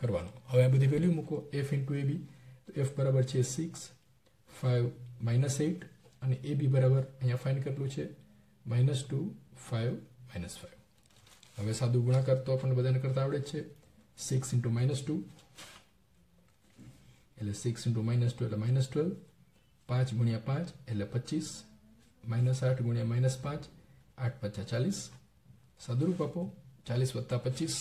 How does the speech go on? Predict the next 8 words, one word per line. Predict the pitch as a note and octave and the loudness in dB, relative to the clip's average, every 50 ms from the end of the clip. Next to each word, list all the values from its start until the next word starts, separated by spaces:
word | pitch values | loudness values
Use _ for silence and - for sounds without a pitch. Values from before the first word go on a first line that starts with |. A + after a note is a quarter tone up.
| - - - - - - - | -8 -12 -16 -20 -16 -10 -6
એટલે | A2+ G#2+ G#2 - | -4 -4 -4 -4
સિક્સટી | - B2+ - - D3+ C3 - | -4 -6 -4 -4 -4 -2 0
ફાઈવ, | D#3 D3+ F#3+ - - - - - - - - - - - - - - - - - A2+ | 0 0 0 -2 -6 -12 -20 -20 -20 -20 -20 -20 -20 -20 -20 -20 -20 -20 -14 -6 -2
માઇનસ | A2+ A2+ A2+ B2 B2 - - C3 | 0 2 2 2 0 0 0 2
બાર | C3 C#3 E3 - - - - - - - - - - - - - A#2+ | 2 2 2 0 -4 -8 -12 -18 -20 -20 -20 -20 -20 -14 -10 -8 -6
એટલે | - - B2 D3+ G3+ - - - - - - - - - | -4 -2 -4 -4 -4 -6 -10 -14 -20 -20 -20 -20 -12 -6
ફિફ્ટી | - C#3 C3 - - - - C#3 D3 F3+ F#3 - - - - - - | -2 -2 -2 -2 -4 -6 -6 -4 -4 -4 -6 -8 -12 -20 -20 -20 -8
થ્રી | - C3 B2+ C#3 E3+ | -2 0 0 0 0